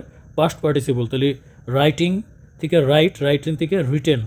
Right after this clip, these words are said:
তারপরে আমাদের রিটেন লিখতে হবে, রিটেন এবং by, by-এর পরে এখানে কি আছে? শিলা, তাহলে by শিলা,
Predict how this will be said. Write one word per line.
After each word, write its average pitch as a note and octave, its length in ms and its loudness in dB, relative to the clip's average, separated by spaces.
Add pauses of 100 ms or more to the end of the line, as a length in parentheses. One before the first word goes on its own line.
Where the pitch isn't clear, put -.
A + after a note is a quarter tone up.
(1040)
তারপরে C#3+ 240 0
আমাদের C#3+ 260 2
রিটেন C#3 280 0
লিখতে C#3+ 260 -2
হবে, C3+ 280 0 (360)
রিটেন D3+ 320 -2 (320)
এবং C3+ 200 -6
by, B2+ 500 0 (680)
by-এর C#3 260 2
পরে C#3+ 240 0
এখানে C#3 200 -2
কি C#3+ 140 -4
আছে? C#3 180 -4
শিলা, C#3+ 380 -2 (500)
তাহলে A#2+ 160 -6
by C3 420 -2 (240)
শিলা, C3 400 -4